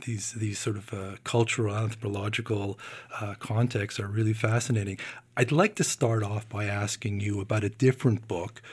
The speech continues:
which you co-authored, which is called Acquired Tastes, Why Families Eat the Way They Do. So can you give us an overview of this research and how food habits are shaped by class, health, poverty, and food security?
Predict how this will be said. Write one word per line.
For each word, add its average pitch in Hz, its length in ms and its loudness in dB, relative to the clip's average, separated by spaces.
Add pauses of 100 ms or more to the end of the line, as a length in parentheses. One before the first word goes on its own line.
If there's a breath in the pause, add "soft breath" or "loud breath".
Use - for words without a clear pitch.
which 110 220 2
you 113 80 0
co-authored, 95 720 0 (100)
which 113 160 -4
is 107 80 -4
called 98 340 -4
Acquired 98 680 -2
Tastes, - 600 0 (140)
Why 104 260 2
Families 104 720 2
Eat 123 360 0
the 110 80 0
Way 98 220 -2
They 92 180 -4
Do. 90 360 -4 (580 loud breath)
So 156 180 4
can 165 220 4
you 190 100 6
give 180 240 4
us 143 160 6
an 120 120 8
overview 110 680 6
of 104 80 0
this 104 240 2
research 104 640 0 (280 loud breath)
and 107 100 0
how 117 160 6
food 123 340 4
habits 101 480 -2
are 95 80 -6
shaped 98 360 0
by 98 140 -6
class, 95 800 -4
health, - 640 -8
poverty, 92 720 -6
and 104 160 -8
food 123 180 2
security? 90 520 -10